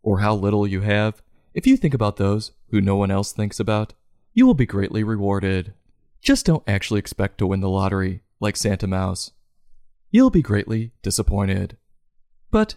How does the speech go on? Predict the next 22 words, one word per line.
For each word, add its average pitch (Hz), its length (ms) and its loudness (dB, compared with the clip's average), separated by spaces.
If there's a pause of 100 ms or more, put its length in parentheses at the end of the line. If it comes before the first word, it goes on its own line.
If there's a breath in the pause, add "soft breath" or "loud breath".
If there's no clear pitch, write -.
(340)
you'll 226 120 2
feel 277 240 4
good, 104 260 0 (420)
which - 160 -4
is 92 120 -4
nice. 98 340 -2 (1080)
I 226 120 4
know 156 120 6
you 107 140 2
can 95 120 -6
do 95 100 -2
this 95 260 -4 (120)
and 98 120 -6
get 104 120 0
in 87 60 -4
the 92 60 -4
Christmas 95 340 -6
spirit. 98 380 -6 (480)
I 196 100 2
believe 98 300 0
in 92 60 -2
you. 98 260 -2